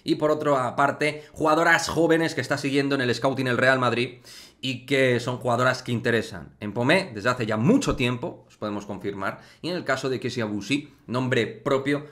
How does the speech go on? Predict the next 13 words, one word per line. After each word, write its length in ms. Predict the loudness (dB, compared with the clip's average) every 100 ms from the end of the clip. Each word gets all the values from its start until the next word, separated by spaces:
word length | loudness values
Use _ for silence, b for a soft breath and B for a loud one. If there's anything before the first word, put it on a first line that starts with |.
| B
nuevo 380 | -2 2 2 2
que 100 | 2
ha 120 | 2
coneci-, 420 | 2 0 -2 -6
que 80 | -4
ha 80 | -2
conocido 400 | -2 -4 -2 -2
este 180 | -2 -4
canal 300 | -2 -2 -2
de 160 | -2
Madridismo 760 | -2 -4 -4 -6 -8 -10 -10 -10
al 220 | -8 -6 -8
Día. 280 | -10 -14